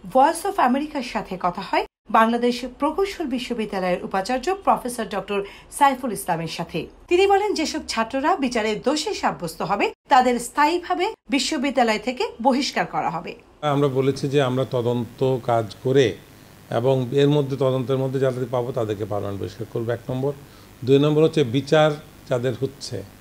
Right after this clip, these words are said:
Speaker 2: তাদের বিচার হওয়ার পরের ম-, মধ্যে যদি আরও ধরা পড়ে, তারাও যদি হয়, তাদেরকে আমরা বহিষ্কার করে দেবো, আমরা রাখবো না তাদেরকে।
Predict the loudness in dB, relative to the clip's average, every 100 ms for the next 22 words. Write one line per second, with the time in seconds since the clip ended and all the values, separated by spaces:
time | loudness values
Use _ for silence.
0 | -20 -20 -20 -16 0 2 4 2 0 0
1 | 2 2 -2 -12 -20 -20 -10 2 4 4
2 | 2 2 2 0 0 0 2 2 2 4
3 | 6 4 4 2 2 0 -4 -6 -12 -20
4 | -20 -20 -4 2 4 4 2 0 0 -2
5 | -2 -4 -4 -4 -6 -4 -6 -8 -10 -10
6 | -10 -10 -8 -6 -4 -4 -6 -10 -14 -12
7 | -12 -14 -14